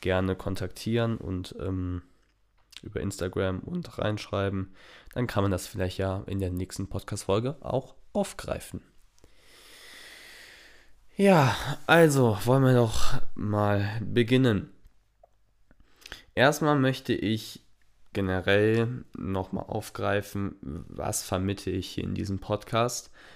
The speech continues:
was, ähm, predige ich eigentlich, was man eigentlich tun soll, was man eigentlich praktizieren soll, wie soll man denken, was soll man überhaupt machen.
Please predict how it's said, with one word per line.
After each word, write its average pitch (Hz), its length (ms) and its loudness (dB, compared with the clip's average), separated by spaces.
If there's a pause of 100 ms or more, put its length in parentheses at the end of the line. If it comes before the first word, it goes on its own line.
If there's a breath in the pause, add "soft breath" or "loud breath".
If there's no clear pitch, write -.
(160 loud breath)
was, - 600 -2 (140)
ähm, 104 640 -2 (220)
predige 117 560 2
ich - 240 -6
eigentlich, 107 680 -4 (420 loud breath)
was - 160 -6
man 101 120 -2
eigentlich 98 300 -4
tun 120 280 -2
soll, 117 200 0
was 98 160 -4
man 95 160 -4
eigentlich 101 300 -6
praktizieren 113 640 -6
soll, 113 380 -2 (420 soft breath)
wie 120 180 2
soll 123 160 4
man 110 240 4
denken, 123 640 2
was 180 180 -4
soll 117 120 0
man 110 120 0
überhaupt 104 280 -2
machen. 113 380 -4